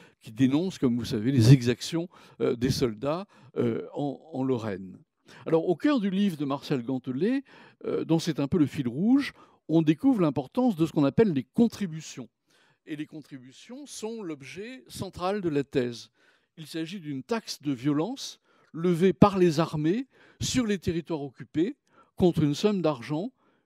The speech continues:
Une ville ou un village obtient une sauvegarde ou une neutralité pour ne pas être occupé et pillé.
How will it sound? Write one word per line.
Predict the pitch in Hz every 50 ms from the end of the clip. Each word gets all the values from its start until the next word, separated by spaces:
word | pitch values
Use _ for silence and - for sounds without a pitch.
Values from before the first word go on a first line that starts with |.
| _ -
Une | 170 170 160
ville | 156 151 202 202 175
ou | 165 160
un | 156 143
village | 139 151 139 143 160 190 208 170
obtient | 160 127 - - - 185 180
une | 156 143
sauvegarde | - - 190 180 147 127 131 127 127 135 151 160 202 - _ - - _ _ _ -
ou | 170 160
une | 151 151 151
neutralité | 170 180 - - 180 175 151 139 131 - - 160 175
pour | 175 - 151
ne | 131 127
pas | 110 135 127 127
être | 165 160 151
occupé | 135 120 - - 131 - - 170 190 -
et | - 135
pillé. | - - - 135 110 110 113 -